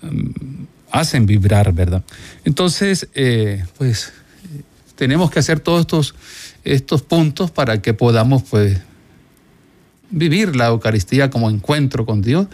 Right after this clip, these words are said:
y como encuentro, pues, como familia. Eh, también nuestras comunidades, nuestras parroquias,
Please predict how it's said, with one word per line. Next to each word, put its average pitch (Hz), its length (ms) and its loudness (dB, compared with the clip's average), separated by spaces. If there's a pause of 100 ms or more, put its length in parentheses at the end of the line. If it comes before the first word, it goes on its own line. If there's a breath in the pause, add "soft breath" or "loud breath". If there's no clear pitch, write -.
(560 loud breath)
y 180 120 0
como 185 240 2
encuentro, 110 500 4
pues, 110 180 0
como 117 220 4
familia. 101 500 2 (1300 loud breath)
Eh, 143 160 2
también 147 960 0
nuestras 123 380 0
comunidades, 143 1040 2 (720 soft breath)
nuestras 127 260 -4
parroquias, 135 960 0